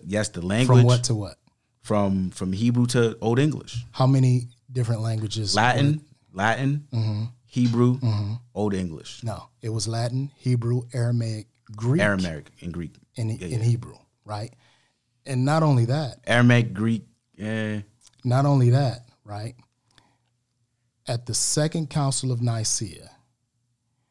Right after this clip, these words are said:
Speaker 2: what they did was they took all of the extra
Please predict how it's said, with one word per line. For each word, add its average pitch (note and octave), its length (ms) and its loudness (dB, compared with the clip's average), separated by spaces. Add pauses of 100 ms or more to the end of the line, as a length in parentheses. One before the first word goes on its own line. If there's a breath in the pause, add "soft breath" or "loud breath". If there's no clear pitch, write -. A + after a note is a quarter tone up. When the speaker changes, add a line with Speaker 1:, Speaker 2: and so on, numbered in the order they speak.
(280)
Speaker 2:
what A#2 220 -4
they A#2+ 140 2
did B2+ 420 0
was A2 220 -4
they A2 120 -4
took C3 420 -4
all A#2+ 140 -2
of B2+ 160 -2
the A#2+ 160 -4
extra B2+ 560 -2